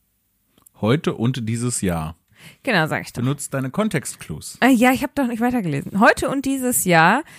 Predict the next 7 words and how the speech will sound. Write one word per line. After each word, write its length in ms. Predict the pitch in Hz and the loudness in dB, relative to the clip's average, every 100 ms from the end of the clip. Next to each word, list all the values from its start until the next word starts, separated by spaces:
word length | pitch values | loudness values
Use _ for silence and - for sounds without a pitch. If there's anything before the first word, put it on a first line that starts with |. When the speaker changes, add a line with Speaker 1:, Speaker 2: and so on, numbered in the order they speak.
| - - | -18 -4
Speaker 2:
trockene 460 | - 311 - 440 403 | 4 4 4 -6 -4
Grüße 420 | 330 294 302 - | -2 -2 -2 -2
aus 260 | 277 - | -2 -2
Wacken. 500 | 277 349 208 131 160 _ _ - - - | -2 -2 -4 -6 -8 _ _ -20 -20 -14
Von 220 | - 226 | -2 2
einem 320 | 196 214 226 - | 4 2 2 -2
etwas 500 | 208 - 185 - | -2 2 0 0